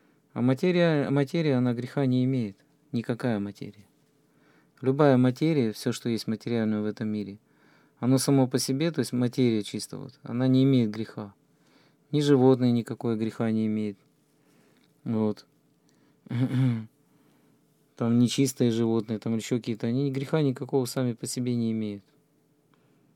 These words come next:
Это вся нечистота или скверна, это чисто физическое, телесное, но не греховное. Не нужно путать скверну,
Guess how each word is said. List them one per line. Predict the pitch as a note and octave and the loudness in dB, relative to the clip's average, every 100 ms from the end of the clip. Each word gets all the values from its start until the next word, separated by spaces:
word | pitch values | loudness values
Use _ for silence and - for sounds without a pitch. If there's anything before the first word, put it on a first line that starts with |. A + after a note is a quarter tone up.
| _ _ - | _ _ -14
Это | C#3+ A3 | -8 -6
вся | E3+ F3+ | -2 2
нечистота | E3 D#3 D#3+ - D#3 F#3 E3+ | 2 2 -2 -2 -2 2 2
или | C#3 | 2
скверна, | A#2+ - D3+ C#3 A#2+ | 0 0 0 2 0
это | A#2+ | -2
чисто | A#2 C3+ C3+ | -6 -8 -8
физическое, | - C#3 B2+ G#2+ - A2 | -4 -2 -4 -6 -10 -10
телесное, | - B2 A2 - G2 - | -8 -6 -4 -6 -12 -12
но | - B2+ C3 | -6 -2 2
не | B2+ | 2
греховное. | B2 A#2 A2+ G#2 G2+ - _ _ _ _ _ _ _ - | 0 -4 -8 -10 -14 -20 _ _ _ _ _ _ _ -2
Не | D3 | 2
нужно | E3 C3 A#2+ | 4 4 2
путать | A2+ C3+ A#2 G2+ | 0 -2 -2 -8
скверну, | - - C3+ B2 A2 G#2 | -8 2 4 4 2 -4